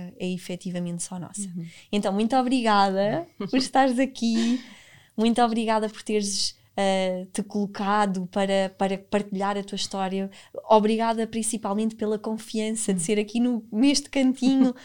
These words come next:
Speaker 2: <laughs>
Speaker 1: que tu possas partilhar. Então, seja muito bem-vinda.
Speaker 2: Obrigada, Filipe. Obrigada pela oportunidade de estar aqui hoje contigo,
Speaker 1: Uhum.
Speaker 2: a poder partilhar esta história e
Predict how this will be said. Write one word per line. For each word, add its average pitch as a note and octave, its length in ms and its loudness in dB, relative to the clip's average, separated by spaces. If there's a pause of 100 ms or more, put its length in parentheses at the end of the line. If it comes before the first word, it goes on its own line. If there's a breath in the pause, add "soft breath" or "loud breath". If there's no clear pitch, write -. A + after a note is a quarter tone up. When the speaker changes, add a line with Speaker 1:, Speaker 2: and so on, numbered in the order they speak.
Speaker 2:
<laughs> - 180 -20
Speaker 1:
que - 80 -16
tu B3+ 100 2
possas A#3 340 -2
partilhar. F#3+ 600 -2
Então, G#3 280 -4
seja A3 200 -4
muito A#3 200 -2
bem-vinda. G3 840 -4 (100)
Speaker 2:
Obrigada, F3 560 -2
Filipe. E3+ 400 -10
Obrigada F#3 480 -2
pela F3+ 260 -4
oportunidade F3 560 -6
de E3 40 -20
estar D#3+ 180 -8
aqui D#3+ 220 -10
hoje D#3+ 120 -10
contigo, F3 520 -4
Speaker 1:
Uhum. - 260 -6
Speaker 2:
a - 60 -12
poder D#3+ 220 -10
partilhar E3 360 -10
esta E3 220 -8
história D#3+ 340 -10
e D#3+ 300 -14